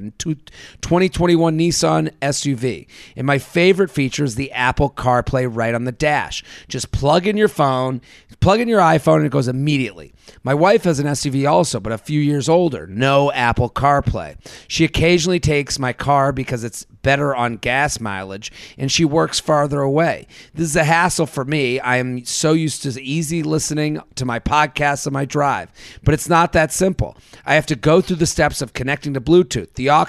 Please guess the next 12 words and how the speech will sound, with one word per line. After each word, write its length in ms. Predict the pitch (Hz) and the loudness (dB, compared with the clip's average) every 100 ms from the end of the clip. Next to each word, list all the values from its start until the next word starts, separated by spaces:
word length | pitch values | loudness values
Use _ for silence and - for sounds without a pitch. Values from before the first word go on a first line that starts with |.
| - | -2
cable 500 | - 160 156 156 151 - - - - | 0 2 2 0 -2 -10 -20 -8 2
isn't 320 | 202 175 208 | 4 4 0
any 260 | 170 170 | 0 -2
help 320 | 135 139 135 135 | 2 2 4 4
either 320 | 123 120 131 | 2 2 0
because 320 | 127 131 123 | -4 -4 -2
I 120 | 127 | -2
always 440 | 127 135 143 156 143 | 0 2 2 2 0
forget 360 | 147 131 127 | -4 -4 -4
the 80 | 131 | -2
iPhone 440 | 123 123 - 123 | 0 0 -2 -4
adapter. 540 | 117 117 127 123 147 | -4 -2 -2 -2 -4